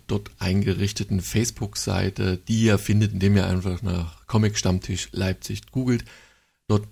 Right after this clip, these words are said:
werden gegebenenfalls noch weitere Termine angekündigt, aber im Prinzip ist es so, dass jeden ersten Freitag im Monat in der, wie ich schon gesagt hatte, Gartengaststätte Siegesmund, Philipp-Rosenthal-Straße einundfünfzig B ab neunzehn Uhr sich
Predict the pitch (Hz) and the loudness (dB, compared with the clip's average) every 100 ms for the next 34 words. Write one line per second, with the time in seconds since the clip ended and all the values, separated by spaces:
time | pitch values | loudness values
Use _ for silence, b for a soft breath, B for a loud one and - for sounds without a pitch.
0 | - 104 95 95 101 95 98 98 - 98 | -12 -6 0 2 2 2 0 -2 -2 -4
1 | - 98 98 98 101 98 - 98 131 117 | -2 -2 0 -2 0 0 2 4 4 4
2 | 107 104 107 104 104 98 101 117 113 139 | 2 0 0 0 0 0 2 2 0 0
3 | 147 - 113 123 117 104 117 113 101 104 | -2 -2 -2 0 0 0 -2 -2 -2 -2
4 | 104 - 104 101 113 107 120 123 113 - | -4 -4 -2 -2 0 2 2 2 0 -4
5 | b b b b b _ 113 113 104 98 | b b b b b _ 2 2 2 4
6 | 98 95 92 101 - 104 104 104 92 101 | 4 4 2 -2 -6 -4 0 0 0 0
7 | 101 - 104 104 104 107 101 101 - 98 | -2 -2 -4 -2 0 2 2 0 0 -4
8 | - 104 131 131 113 104 - 101 - 92 | -2 0 0 2 4 2 2 0 0 -2
9 | 95 98 107 92 - - 143 - 60 95 | -4 -4 -4 -6 -8 -8 -6 -6 -6 -4
10 | 101 - 101 - 98 - - 113 107 104 | -4 -4 -6 -6 -10 -12 -2 0 0 -4
11 | B B B B _ 107 - 98 98 98 | B B B B _ -4 2 4 4 4
12 | - 101 139 135 131 127 B B - 117 | 4 2 4 4 2 0 B B 0 2
13 | 113 - | 2 -4